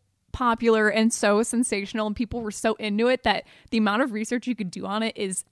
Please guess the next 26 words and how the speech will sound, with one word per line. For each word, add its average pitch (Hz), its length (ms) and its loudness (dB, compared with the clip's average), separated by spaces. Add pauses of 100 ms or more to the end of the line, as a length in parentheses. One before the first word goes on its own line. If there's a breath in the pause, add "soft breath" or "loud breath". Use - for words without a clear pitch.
just 226 260 -6
endless. 247 640 -2 (400 loud breath)
And 285 140 4
I'm 254 100 2
trying 311 280 0
to 392 80 2
remember 233 380 4
if 208 320 -2
I, 254 120 -6 (260)
I 262 100 2
wanna 247 380 2
say 415 200 2
the 403 100 0
Catholic 277 420 -6 (100)
judge 202 560 0 (180)
recanted. - 800 -10 (880)
I 240 80 6
wanna 208 400 2
say 190 220 -2
that. 190 220 -8
That 208 140 0
might 202 300 0 (200)
not 196 300 -4
be 214 100 -12
the - 100 -16
case, - 520 -12